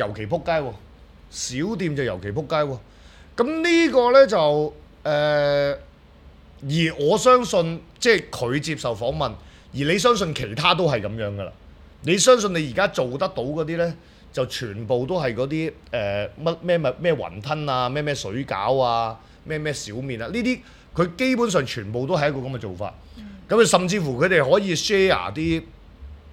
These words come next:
Speaker 1: 啲預製菜，即係嗰啲咁嘅食品工場中心。呢個遇見小麵佢都話佢喺深圳嗰個咁樣嘅食品工場中心其實係海底撈嘅。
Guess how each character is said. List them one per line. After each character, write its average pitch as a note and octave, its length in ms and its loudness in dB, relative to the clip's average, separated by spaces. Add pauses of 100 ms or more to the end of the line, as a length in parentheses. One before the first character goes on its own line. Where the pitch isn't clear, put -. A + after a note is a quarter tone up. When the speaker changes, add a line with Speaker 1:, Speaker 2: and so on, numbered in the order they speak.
(240)
Speaker 1:
啲 E3 360 0
預 A#2 280 -10
製 B2 220 -2
菜， A#2 440 -2
即 E3 100 -2
係 B2+ 120 0
嗰 A2+ 160 2
啲 C#3+ 120 -4
咁 C#3 60 -2
嘅 C3+ 100 -4
食 G#2+ 120 -8
品 A#2 220 -6
工 B2 160 -8
場 F2+ 200 -10
中 A#2 160 -8
心。 A2+ 100 -4 (540)
呢 C4+ 100 2
個 C#4 100 2
遇 F3+ 200 -2
見 F3+ 160 -4
小 F#3 160 -4
麵 G3+ 160 -4
佢 D3+ 120 0
都 F#3 100 0
話 D3 140 4
佢 B2 200 -2
喺 E3 100 2
深 E3+ 220 -2
圳 B2+ 220 -4
嗰 A#2+ 220 -2
個 B2+ 100 -6 (160)
咁 A2+ 60 -8
樣 B2+ 140 -8
嘅 A#2+ 80 -6
食 G#2 120 -10
品 A2 180 -10
工 B2+ 160 -8
場 F2+ 160 -10
中 A#2+ 140 -10
心 A#2 180 -6
其 G#2+ 100 -12
實 E2+ 100 -12 (140)
係 F#2 340 -8
海 F#2+ 180 -8
底 G#2 180 -6
撈 G#2+ 180 -6
嘅。 E2+ 80 -12